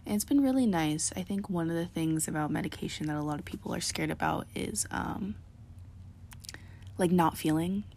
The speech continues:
or, like, just not having a personality and being, like, super bland. I was like, "I'm afraid I'm gonna lose my spark," because I really like my personality, and I think it's a big part of who I am. I have a very bold personality. Not necessarily a big personality. I like to say a bold personality.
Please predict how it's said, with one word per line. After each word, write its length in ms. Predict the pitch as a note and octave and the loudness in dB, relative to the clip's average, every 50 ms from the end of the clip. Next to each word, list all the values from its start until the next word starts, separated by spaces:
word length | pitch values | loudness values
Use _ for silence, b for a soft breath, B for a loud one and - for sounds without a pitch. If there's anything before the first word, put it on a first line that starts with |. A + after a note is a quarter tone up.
| - - | -2 2
or, 80 | F#3 | 4
like, 300 | F3+ E3 D#3 D3 - - - - - - - | 4 4 4 2 0 -6 -12 -14 -16 -10 -6
just 160 | - E3+ - | -4 -2 0
not 120 | - D#3+ D#3+ | 0 0 0
having 180 | E3+ E3 E3 | 2 0 0
a 40 | E3 | -2
personality 680 | D#3+ - E3 D#3 - E3+ D3+ C#3+ C#3+ D3 D#3 D#3+ - - | -2 -2 -2 0 0 0 0 2 2 2 2 2 0 0
and 80 | - E3 | 0 2
being, 140 | D#3+ D#3 D#3 | 2 4 4
like, 160 | D3+ D3+ - | 2 2 0
super 200 | - E3+ E3+ D#3 | 0 0 0 0
bland. 420 | - - D3 C#3+ C#3+ D3 F3+ F3 - | 0 0 0 0 0 0 -2 -4 -2
I 40 | - | -2
was 120 | E3+ D#3+ - | 0 2 2
like, 220 | D#3+ D3+ - - - - - | 0 0 -2 -6 -8 0 2
"I'm 120 | - F3+ F3 | 4 4 4
afraid 200 | E3+ - E3+ D#3+ | 4 2 2 2
I'm 100 | E3 E3 | 2 2
gonna 120 | E3 D#3+ | 2 2
lose 180 | D#3 D#3 D#3 - | 2 2 2 0
my 80 | D#3 | 0
spark," 360 | D#3 - - D3+ D3+ D#3 - | 0 0 0 0 0 0 -2
because 260 | - - D#3+ - D#3+ D#3+ | -4 -4 -4 -2 -2 -2
I 60 | D3+ | -2
really 240 | D3+ D#3 D#3 D#3 D#3 | -2 0 0 0 0
like 260 | D3+ D3 D#3 - - | 0 -2 -4 -4 -4
my 80 | E3 | -6
personality, 720 | F3 - G3 F#3 - - G3+ G3 G3 G3+ G3+ G#3+ A3 A3+ A3+ B B B B B B B B B B B B B - | -4 -4 -4 -4 -4 -2 -2 0 0 0 0 0 0 -2 -4 B B B B B B B B B B B B B -4
and 140 | - F3 F3 | -2 0 0
I 100 | E3+ E3+ | 0 0
think 220 | - E3 E3 D#3+ | -2 -2 -2 -2
it's 180 | E3 D#3+ - - | -2 -4 -4 -4
a 280 | - E3 D#3+ D3+ D3+ - - - - - - - - - - F#3 | -2 -2 0 0 -2 -4 -8 -12 -14 -16 -16 -16 -14 -8 -4 -2
big 220 | D#3 E3 E3 D#3+ D#3+ | 2 2 2 2 0
part 200 | - - D#3+ D#3+ | -2 -2 -2 -2
of 100 | D#3+ D#3+ | -2 -2
who 120 | - E3+ | -4 -2
I 120 | D#3+ D#3+ D3+ | -2 -2 -2
am. 340 | - - D3+ D3+ D3+ D3 | -2 -2 0 0 0 0
I 60 | D3 D#3 | 0 -2
have 120 | D#3+ D#3 | -2 -4
a 60 | D#3 | -4
very 260 | D#3 E3+ D3+ D#3 D#3 | -4 -4 -2 -2 -2
bold 340 | D#3 - - D3+ D3+ D#3 - - | -2 -2 -2 -2 -2 -4 -4 -6
personality. 680 | - D#3 - - - D#3 D3 D3 D3 C#3+ D3 D3+ D3+ E3 | -10 -10 -8 -6 -6 -4 -4 -4 -6 -6 -6 -6 -6 -6
Not 80 | - F3+ | -4 -2
necessarily 340 | F3+ - G#3+ A3 A3+ A3+ A3+ | -2 -2 -2 0 0 0 0
a 60 | A3 | 0
big 180 | G#3+ G#3 F#3 - | 0 -2 -4 -6
personality. 640 | - - F3 - - E3 D#3+ D#3+ D#3+ D#3+ D#3+ - - - | -6 -8 -8 -6 -4 -4 -4 -4 -4 -4 -6 -6 -6 -6
I 60 | F3 | -4
like 100 | E3 E3 | -4 -4
to 60 | - | -4
say 140 | - - F3 | -6 -4 -4
a 40 | E3+ | -4
bold 200 | E3 E3 E3 D#3+ | -4 -4 -6 -6
personality. 680 | - F3 D#3+ - - E3 D3+ D#3 D#3 D#3 D#3+ E3 - | -6 -8 -8 -6 -4 -4 -4 -4 -4 -4 -6 -6 -8